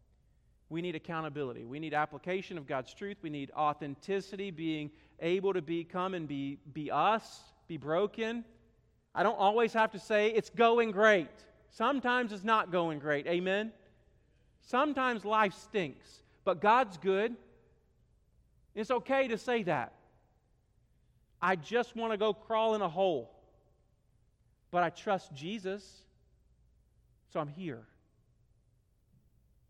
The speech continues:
Wouldn't that be crazy if you walked up to somebody on Sunday morning, "Hey, how are you? Good to see you." "I don't want to be here, but this is the place that I need to be."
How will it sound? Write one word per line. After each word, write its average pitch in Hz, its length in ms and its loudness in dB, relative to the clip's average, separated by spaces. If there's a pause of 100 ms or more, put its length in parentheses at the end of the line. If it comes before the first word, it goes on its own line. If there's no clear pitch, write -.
(300)
Wouldn't 202 200 -4
that 190 140 -2
be 190 220 -6 (460)
crazy 196 480 -6
if 165 100 -6 (120)
you 170 200 -10
walked 170 280 -2
up 170 140 -6
to 160 40 -14
somebody 170 420 -6
on 147 120 -10
Sunday 160 300 -10
morning, 147 480 -12 (1120)
"Hey, 269 340 -6
how 220 240 -8
are 254 160 -10
you? 214 300 -14
Good 233 160 -12
to 233 80 -14
see 226 260 -18
you." 160 260 -14 (1600)
"I 156 100 -4
don't 147 120 -4
want 147 100 -4
to 139 60 -8
be 143 180 -8
here, 123 300 -10 (960)
but 143 120 -6
this 139 160 -14
is 143 80 -12
the 131 60 -14
place 131 260 -8
that - 100 -16
I 123 60 -10
need 120 180 -12
to 117 60 -12
be." 123 220 -14